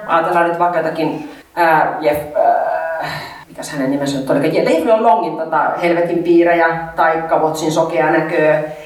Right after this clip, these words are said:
jotka niin kuin tekee ihan, ihan niin kuin o-, tosi omaperäisiä pelotteluja. Ja sitten taas niin kuin paradoksaalisesti niin kuin Stephen King on kirjoittanut niin kuin ihan, ihan selkeätä skifitarinaa, mut se on kuitenkin siellä kauhuhyllyssä.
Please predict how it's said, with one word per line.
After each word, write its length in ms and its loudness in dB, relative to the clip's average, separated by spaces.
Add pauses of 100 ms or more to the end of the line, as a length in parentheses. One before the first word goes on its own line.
(160)
jotka 240 0
niin 160 0
kuin 220 0
tekee 420 2
ihan, 320 -2
ihan 260 0
niin 140 0
kuin 140 -2
o-, 240 -4
tosi 580 -6
omaperäisiä 680 0 (880)
pelotteluja. 640 0 (460)
Ja 100 0
sitten 280 -2
taas 280 2
niin 180 -2
kuin 260 0
paradoksaalisesti 840 0
niin 200 -2
kuin 400 -6
Stephen 300 2
King 420 -2
on 60 -4
kirjoittanut 480 -4
niin 120 -4
kuin 100 -6
ihan, 340 -4
ihan 180 -2
selkeätä 340 -2
skifitarinaa, 1000 -2
mut 100 -10
se 80 0
on 100 2
kuitenkin 280 -4
siellä 200 -6
kauhuhyllyssä. 760 -2